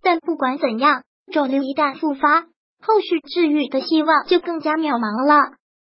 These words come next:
小姑娘此次复发，其实病情已经非常晚了。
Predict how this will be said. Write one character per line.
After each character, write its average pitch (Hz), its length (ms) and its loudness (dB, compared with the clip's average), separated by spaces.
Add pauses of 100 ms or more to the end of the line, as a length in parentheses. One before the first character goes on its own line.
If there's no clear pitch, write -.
(100)
小 240 240 -6
姑 311 180 -4
娘 320 260 0
此 - 220 -6
次 - 240 -10
复 285 200 -8
发， 269 320 0 (360)
其 339 200 2
实 330 220 -4
病 311 200 -8
情 262 340 -8
已 262 220 -6
经 302 160 -6
非 311 180 2
常 254 260 -2
晚 233 300 0
了。 233 280 4